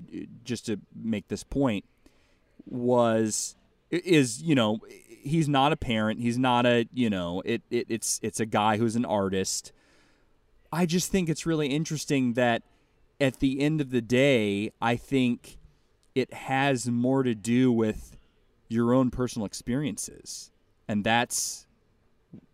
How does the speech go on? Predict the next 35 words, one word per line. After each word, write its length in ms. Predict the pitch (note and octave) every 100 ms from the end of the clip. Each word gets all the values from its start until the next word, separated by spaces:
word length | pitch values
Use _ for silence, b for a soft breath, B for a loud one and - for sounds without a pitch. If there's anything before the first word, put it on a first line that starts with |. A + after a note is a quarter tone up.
| - -
ultimately, 580 | A#2+ B2 B2+ A#2 A2+
like, 220 | G#2+ G#2+ G#2
what 220 | A#2 G2
you 80 | G#2+
take 240 | B2 G#2+
away 260 | G#2 G#2 A2+
from, 480 | - G#2+ G2 F#2+ -
you 120 | A2
know, 100 | G2+
the 140 | F#2+
art 180 | G2 A#2
you 80 | G#2
consume. 460 | G#2 F#2+ - F#2+ F#2+
And, 180 | G#2 -
and 240 | A#2 A#2 - b b
for 180 | F3
me, 560 | D#3+ D3 G3 A#2+ A#2+ E3+ _ _ _ _
there 180 | A2+ D3
just 300 | A#2+ D#3+ -
wasn't 520 | D3 B2 D#3+ D3 D3+ -
anything 640 | C#3 E3 E3 - E3 D#3+
in 140 | C#3 C3
this 240 | D3 -
particular 540 | - C#3+ B2+ D3+ D3 A#2
piece 760 | - C3+ F#3+ A2+ A#2+ - - - _ _ _ _ _ _ _ _ -
that 400 | - A#2 B2+ C3
I've 180 | C3+
experienced 760 | C#3+ - - D3 G3+ B2+ - -
or 60 | A2+
from 240 | - D3
my 160 | D3 C#3
own 240 | C#3 C3+
life, 420 | B2+ F#3 G2 -
you 80 | A2+
know? 160 | A2